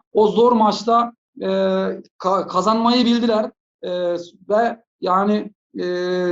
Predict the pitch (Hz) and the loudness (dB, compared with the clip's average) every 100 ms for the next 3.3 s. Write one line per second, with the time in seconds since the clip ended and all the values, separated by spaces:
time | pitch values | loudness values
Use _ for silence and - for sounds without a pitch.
0 | 170 170 208 220 208 233 220 214 220 - | -2 0 2 2 4 4 4 2 -4 -14
1 | _ - 175 196 202 233 202 196 190 - | _ -6 0 2 2 2 2 -2 -4 -6
2 | 190 185 180 208 214 202 214 208 196 - | -6 -8 0 0 0 0 0 0 -4 -2
3 | 196 208 214 | 2 4 2